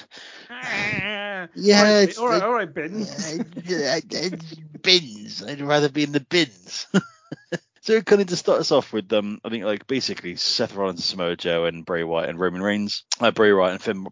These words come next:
Speaker 2: Balor, sorry, kind of, like, pair off, start fighting. Roman Reigns just stand there, stands in the ring, and rather than, goes to show, like, still how green he is at this stage, 'cause rather than, most, most people in that situation, most wrestlers and most seasoned wrestlers, will kind of make,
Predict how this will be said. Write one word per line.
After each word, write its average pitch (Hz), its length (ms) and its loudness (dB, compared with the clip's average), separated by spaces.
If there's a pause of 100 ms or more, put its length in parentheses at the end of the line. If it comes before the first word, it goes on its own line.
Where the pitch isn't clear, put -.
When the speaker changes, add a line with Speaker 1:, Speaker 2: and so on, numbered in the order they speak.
Speaker 2:
Balor, 98 220 2
sorry, 98 300 -2
kind 98 160 -6
of, 80 60 -10
like, 87 180 -8
pair 95 160 0
off, 92 100 -2
start - 300 -6
fighting. 101 340 -4 (400)
Roman 107 300 2
Reigns 101 240 -2
just - 140 -6
stand 104 280 0
there, 101 160 -2
stands 107 300 -4
in 104 100 0
the 104 100 -2
ring, 123 220 2
and 104 100 -2
rather 131 240 2
than, 120 280 0 (340)
goes 175 180 2
to 151 80 -8
show, 165 200 0
like, 90 200 0
still 113 220 0
how 107 200 -4
green 110 340 -2
he 80 100 -6
is 76 160 -10
at - 60 2
this - 100 -10
stage, 92 260 -10
'cause 101 160 -8
rather 143 240 2
than, 151 200 0 (100)
most, 185 380 -2
most 175 260 2
people 123 240 0
in 90 80 -6
that 95 140 -2
situation, 98 420 -6
most 117 220 -2
wrestlers 90 380 -4
and 87 100 -12
most 87 160 2
seasoned 90 340 -2
wrestlers, 82 400 -8
will 95 80 -12
kind 110 160 4
of 98 60 0
make, 117 260 0